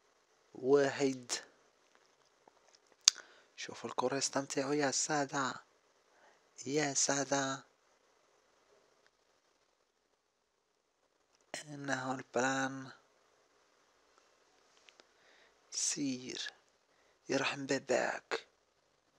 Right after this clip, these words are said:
لا تقل لي ضربة جزاء، إنها الركنية. أعطيه من، لا، خمسة متر وخمسين. الحارس.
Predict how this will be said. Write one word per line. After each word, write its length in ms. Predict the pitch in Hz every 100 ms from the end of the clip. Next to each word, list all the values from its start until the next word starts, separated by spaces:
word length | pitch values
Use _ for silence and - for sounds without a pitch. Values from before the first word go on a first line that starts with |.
| _ _ -
لا 300 | 117 147 151
تقل 400 | 151 - 156 143
لي 80 |
ضربة 260 | 139 143 131
جزاء، 300 | - 120 - - - - -
إنها 200 | 117 113
الركنية. 800 | 113 120 - 143 139 135 113 - - - - - - -
أعطيه 360 | 82 - 147 135
من، 340 | 135 139 127 - -
لا، 440 | 101 107 131 117
خمسة 320 | 92 - 123 -
متر 340 | 143 143 - 143
وخمسين. 640 | - 135 - 160 143 - - - _ _ _ _ _ - - - - - -
الحارس. 960 | 110 - - 131 135 135 131 - -